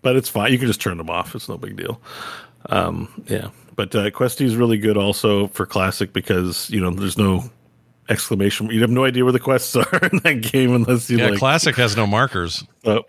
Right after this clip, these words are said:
Speaker 1: so Questy will just do that for you. You'll know where everything is and where to turn it in and where to get it, just like retail. So Questy's good. Voiceover's a big recommend 'cause it's hilarious.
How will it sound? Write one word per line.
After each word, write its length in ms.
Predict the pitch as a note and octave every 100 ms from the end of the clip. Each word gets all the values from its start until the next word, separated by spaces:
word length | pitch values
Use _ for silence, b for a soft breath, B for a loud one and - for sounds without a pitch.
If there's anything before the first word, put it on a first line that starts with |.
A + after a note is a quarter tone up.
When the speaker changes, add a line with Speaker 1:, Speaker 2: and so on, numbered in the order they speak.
| B2
Speaker 1:
so 200 | B2+ A2
Questy 480 | - - D#3 - C3+
will 160 | A#2
just 240 | G#2 A2+ -
do 100 | A2+
that 160 | G2+ F#2
for 180 | F#2+ F2+
you. 180 | F2 E2
You'll 220 | G#2+ F#2+
know 180 | F#2 F#2+
where 160 | F#2+ F#2+
everything 300 | F#2 F#2+ F#2+
is 160 | F#2
and 100 | F#2
where 100 | F#2
to 60 | F2+
turn 320 | - F#2+ F2
it 40 | F2
in 80 | E2+
and 60 |
where 80 | F2
to 80 | E2+
get 200 | F2 F2+
it, 100 | E2
just 180 | F2 -
like 160 | E2+
retail. 380 | E2+ D#2+ D#2+ A#1+
So 260 | - G2 F2+
Questy's 480 | - A#2+ - A#2+ G#2
good. 260 | G#2+ G2+
Voiceover's 580 | F2+ A2+ - A2+ G#2 F#2
a 40 |
big 160 | F#2 F#2+
recommend 600 | F#2 - F2+ F#2 F2+ F2
'cause 240 | - E2+ E2+
it's 140 | E2
hilarious. 580 | F2+ F2 F2+ F2 F#2